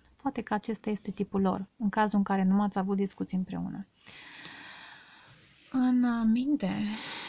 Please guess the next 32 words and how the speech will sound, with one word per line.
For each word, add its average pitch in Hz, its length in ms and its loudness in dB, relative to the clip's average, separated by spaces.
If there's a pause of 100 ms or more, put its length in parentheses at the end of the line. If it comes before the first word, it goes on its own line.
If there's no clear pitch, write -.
(440)
sau - 340 -6
cum 208 200 -4
gândesc, 226 800 -4
gândesc 262 440 -2
către 285 280 -4
o 240 80 -2
stabilitate 208 760 -4
financiară 190 680 0
și 190 180 -6
este 214 220 -6
interesant 208 540 -2
că - 160 -8
voi 208 240 0
aveți, 196 600 -4
uh, 185 280 -2
nouă 185 340 0
de 220 120 -2
cupe, 208 340 -8
ei 214 280 0
au 220 140 0
nouă 208 380 4
de 196 120 0
monede. 190 460 2
Dacă 185 320 -4
voi 202 480 -2 (240)
gândiți 202 460 0
către 208 260 -6
o 196 60 0
stabilitate 190 680 -4
emoțională, 196 720 2
ei 220 260 0
gândesc 208 560 -2